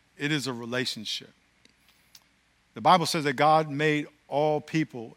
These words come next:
in the image of God. All people, hundred percent. And the reason he made us in his image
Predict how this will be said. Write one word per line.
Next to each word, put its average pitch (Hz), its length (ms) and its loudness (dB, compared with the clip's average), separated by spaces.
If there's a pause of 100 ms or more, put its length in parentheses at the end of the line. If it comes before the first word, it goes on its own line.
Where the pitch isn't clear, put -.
in 127 200 -6
the 123 180 -10
image 139 440 -6
of 104 160 -16
God. 117 380 -8 (400)
All 170 220 8
people, 123 360 -8 (100)
hundred 165 180 -2
percent. - 320 -8 (1000)
And 135 120 -4
the 135 60 -2
reason 165 540 2
he 151 180 -2
made 151 300 2
us 139 220 -4
in 139 200 -4
his 127 180 -4
image 120 460 -4